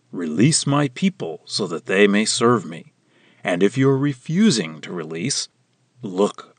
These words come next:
I am going to plague all of your territory with frogs, and the Nile will swarm with frogs,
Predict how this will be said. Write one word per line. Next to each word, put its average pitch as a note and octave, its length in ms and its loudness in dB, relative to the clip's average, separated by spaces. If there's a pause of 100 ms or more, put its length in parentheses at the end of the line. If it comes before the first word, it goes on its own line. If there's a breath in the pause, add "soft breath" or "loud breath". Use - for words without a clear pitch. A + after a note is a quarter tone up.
I G#2 140 -2
am D#2+ 120 -6
going F2 200 -4
to D#2 80 -8
plague E2 300 -8 (120)
all A2+ 640 2
of F2+ 100 -14
your E2+ 140 -12
territory G#2 680 -4
with A2+ 180 -8
frogs, E2+ 800 -8 (480 soft breath)
and E2+ 140 -10
the D2+ 80 -8
Nile F2 440 4
will F#2+ 180 0
swarm A2 600 0
with F#2+ 160 -4
frogs, D#2+ 640 -10